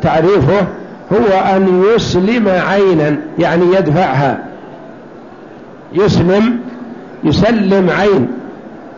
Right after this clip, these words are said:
القيمة، دراهم، ذهب، نقد من أي أنواع النقد، مثلًا ريال، درهم، دينار، جنيه،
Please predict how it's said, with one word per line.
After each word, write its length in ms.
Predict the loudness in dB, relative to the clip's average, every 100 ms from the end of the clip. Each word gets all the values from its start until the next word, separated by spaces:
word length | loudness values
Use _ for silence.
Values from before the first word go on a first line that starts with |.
| -14 -2
القيمة، 680 | -2 -2 0 2 4 2 0 -6 -14 -18 -18 -20 -20 -20 -20 -20 -20 -16 -4
دراهم، 640 | 0 2 2 2 2 0 -6 -16 -18 -20 -20 -20 -10
ذهب، 540 | -4 0 2 2 0 -4 -16 -18 -20 -20 -20 -20 -20 -20 -20 -20 -20 -20 -20 -20 -12 -2
نقد 500 | 0 0 0 -2 -2
من 160 | 0 0
أي 360 | 2 2 2 2
أنواع 420 | 2 2 0 0
النقد، 480 | 0 0 0 0 0
مثلًا 560 | 0 2 2 2 0 0
ريال، 600 | 2 2 2 2 0 -2 -10 -16 -18 -18 -20 -20 -14 -2
درهم، 540 | 0 2 2 0 -2 -6 -14 -18 -20 -20 -20 -20 -20 -20 -12 -2
دينار، 640 | 0 2 2 2 2 0 -4 -16 -18 -20 -20 -20 -20 -20 -20 -20 -20 -20 -20 -20 -20 -20 -18 -18 -18 -20 -20 -20 -16 -2
جنيه، 600 | 2 4 4 4 2 0